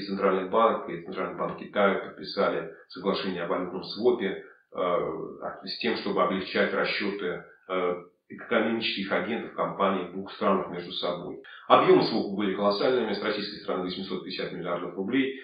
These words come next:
с Китайской стороны сто пятьдесят миллиардов юаней. Э, я стал внимательно следить, искать следы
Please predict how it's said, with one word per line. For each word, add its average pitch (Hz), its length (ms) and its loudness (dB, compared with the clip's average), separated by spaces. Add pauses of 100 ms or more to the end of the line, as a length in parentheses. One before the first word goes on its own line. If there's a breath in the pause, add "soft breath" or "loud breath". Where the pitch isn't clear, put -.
с - 120 -16
Китайской 104 420 2
стороны 90 280 -6
сто 95 200 -2
пятьдесят - 420 -6
миллиардов 90 460 -6
юаней. 113 640 2 (320)
Э, 90 380 -4
я 117 240 6
стал 104 300 4
внимательно 104 380 0
следить, 92 440 -6 (140)
искать 98 400 2
следы 98 600 0